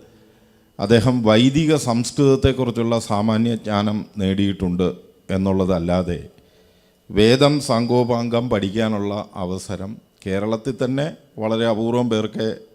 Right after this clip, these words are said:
ലഭിച്ചിട്ടുള്ളൂ. ആ കോണ്ടെസ്റ്റിലാണ് ഞാനത്, ആ, അത്, അതിനെക്കുറിച്ചാണ് ഇവിടെ ചർച്ച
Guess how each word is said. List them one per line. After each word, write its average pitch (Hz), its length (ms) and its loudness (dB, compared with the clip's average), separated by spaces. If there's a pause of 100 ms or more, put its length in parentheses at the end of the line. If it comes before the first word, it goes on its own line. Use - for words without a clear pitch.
(260)
ലഭിച്ചിട്ടുള്ളൂ. 101 600 -6 (1400)
ആ - 20 4 (1040)
കോണ്ടെസ്റ്റിലാണ് 117 720 -2 (100)
ഞാനത്, 101 380 -2 (260)
ആ, - 20 -2 (680)
അത്, 107 100 2 (140)
അതിനെക്കുറിച്ചാണ് 135 720 2
ഇവിടെ 113 180 0 (260)
ചർച്ച 104 260 -4